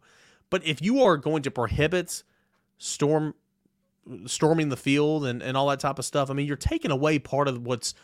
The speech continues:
so rich and beautiful of the college game. But if you're gonna do that,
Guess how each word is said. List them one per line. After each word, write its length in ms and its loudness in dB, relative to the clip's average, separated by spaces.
so 260 2
rich 460 0
and 160 -2
beautiful 680 2
of 80 -2
the 80 4
college 400 4
game. 400 -4
But 100 6
if 80 4
you're 100 2
gonna 160 6
do 200 4
that, 320 2